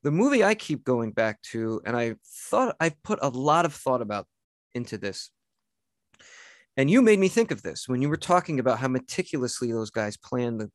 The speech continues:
Columbine shooting. I think about Travis Bickle, and I think about the way Travis Bickle,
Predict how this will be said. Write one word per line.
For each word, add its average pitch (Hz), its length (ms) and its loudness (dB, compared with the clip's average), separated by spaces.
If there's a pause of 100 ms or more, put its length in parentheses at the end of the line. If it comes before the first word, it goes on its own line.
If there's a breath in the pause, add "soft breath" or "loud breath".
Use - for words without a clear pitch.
Columbine 127 520 0
shooting. 104 400 -10
I 123 140 -2
think 156 280 -6
about 123 260 0
Travis 120 360 -4
Bickle, 127 400 -4 (540 loud breath)
and 131 80 2
I 131 40 2
think 185 260 0
about 139 280 4
the 131 80 0
way 131 320 4
Travis 127 460 -2
Bickle, 117 540 -2